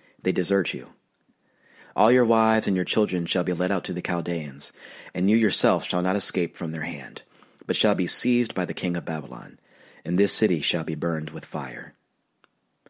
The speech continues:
Then Zedekiah said to Jeremiah, "Do not let anyone else know of this conversation,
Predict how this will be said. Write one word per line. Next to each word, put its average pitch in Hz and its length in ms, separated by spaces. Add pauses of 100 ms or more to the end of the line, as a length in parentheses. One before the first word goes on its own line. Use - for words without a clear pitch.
(460)
Then 120 220
Zedekiah 92 500
said 87 180
to 90 60
Jeremiah, 78 600 (480)
"Do 131 100
not 160 140
let 117 180
anyone 101 300
else 95 220
know 92 280
of 80 100
this 87 140
conversation, 85 760